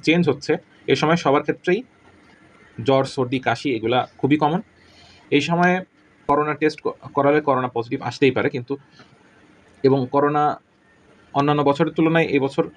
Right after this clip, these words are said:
কিছু বেশি ডিটেক্ট হচ্ছে, এটা সঠিক। কিন্তু যেভাবে এই মিসলিডিং এবং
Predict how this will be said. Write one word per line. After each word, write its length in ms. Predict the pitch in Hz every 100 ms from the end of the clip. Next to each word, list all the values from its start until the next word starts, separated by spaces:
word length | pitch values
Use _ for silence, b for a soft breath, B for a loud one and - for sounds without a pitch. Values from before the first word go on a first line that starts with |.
| _
কিছু 200 | - -
বেশি 200 | 139 139
ডিটেক্ট 320 | 135 135 139 143
হচ্ছে, 220 | 135 135
এটা 240 | 123 131
সঠিক। 340 | 135 123 - - b b b -
কিন্তু 200 | 143 139
যেভাবে 440 | 131 147 156 175 - _ _
এই 80 | 123
মিসলিডিং 440 | 127 139 160 160 160
এবং 280 | 151 139